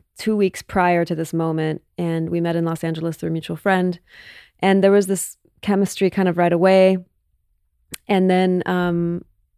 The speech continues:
he, he had already planned a trip to go to Tulum to attend the Summit Conference, and he invited me along with him. And so we're, you know, we're very new. There's this crazy chemistry. Um, he's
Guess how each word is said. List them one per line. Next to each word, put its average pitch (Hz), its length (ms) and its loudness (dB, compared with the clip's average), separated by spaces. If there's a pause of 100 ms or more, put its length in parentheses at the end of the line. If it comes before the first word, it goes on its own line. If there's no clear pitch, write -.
(880)
he, 208 280 2
he 226 220 2
had 214 100 4
already 185 260 2
planned 180 260 -2
a 175 40 -2
trip 175 260 -4
to 180 80 -4
go 170 180 0
to 165 520 -2
Tulum 170 400 -2
to 165 100 -6
attend 160 260 -4
the 160 60 -4
Summit 175 280 -4
Conference, 165 380 -6
and 165 100 -4
he 170 60 -2
invited 160 360 -4
me 160 80 -4
along 156 240 -2
with 226 160 -2
him. 160 240 -4 (920)
And 190 140 -2
so 185 440 2
we're, 214 280 0
you 226 160 0
know, 170 220 -2 (240)
we're 185 160 -2
very 208 320 6
new. 170 520 -2 (140)
There's 175 180 -2
this 170 140 -8
crazy 233 560 0
chemistry. 165 840 -4 (520)
Um, 170 640 -6 (460)
he's 208 480 -4